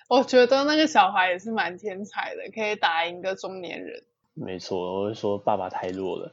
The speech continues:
Speaker 2: 可是我觉得这孩子是个天才耶，他竟然有这方面的资质，那就让他继续玩啊，那不要玩到废寝忘食就好了。
Speaker 1: 我觉得至少就是要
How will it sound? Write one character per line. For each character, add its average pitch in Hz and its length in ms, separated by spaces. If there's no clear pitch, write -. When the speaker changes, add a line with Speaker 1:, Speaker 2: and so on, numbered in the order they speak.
Speaker 2:
可 123 80
是 180 60
我 214 100
觉 165 120
得 156 40
这 165 160
孩 104 220
子 107 120
是 117 140
个 107 140
天 110 260
才 - 300
耶， - 220
他 175 100
竟 180 160
然 151 80
有 98 80
这 131 140
方 131 160
面 135 180
的 107 60
资 117 180
质， 101 260
那 113 80
就 156 200
让 160 120
他 165 120
继 - 120
续 147 140
玩 92 240
啊， 95 380
那 117 200
不 107 80
要 135 200
玩 107 360
到 117 400
废 120 160
寝 85 220
忘 101 180
食 - 180
就 92 180
好 - 180
了。 - 160
Speaker 1:
我 226 200
觉 226 140
得 277 120
至 277 240
少 180 220
就 208 180
是 214 400
要 196 580